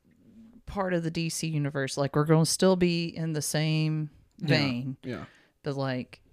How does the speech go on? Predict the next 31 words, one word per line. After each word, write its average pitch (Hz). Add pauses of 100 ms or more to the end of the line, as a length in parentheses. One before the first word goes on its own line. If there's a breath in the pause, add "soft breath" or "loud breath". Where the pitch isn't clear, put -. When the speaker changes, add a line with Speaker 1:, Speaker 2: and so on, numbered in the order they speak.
(120)
Speaker 1:
I'll 165
handle 165
this. 170
You 156
can 156
handle 131
T 196
V 190
shows 165
or 127
whatever, 151
and 123
Speaker 2:
Mm. 147
Speaker 1:
then 139 (520 loud breath)
you 175
can, 156
uh, 117 (100)
you 151
know, - (260)
do 165
this." -
Speaker 2:
Yeah. 139
Speaker 1:
Like, -
I, 214
I 175
wouldn't 190
mind 147 (320)
them 156 (220)
chopping 151
it 120
up, 120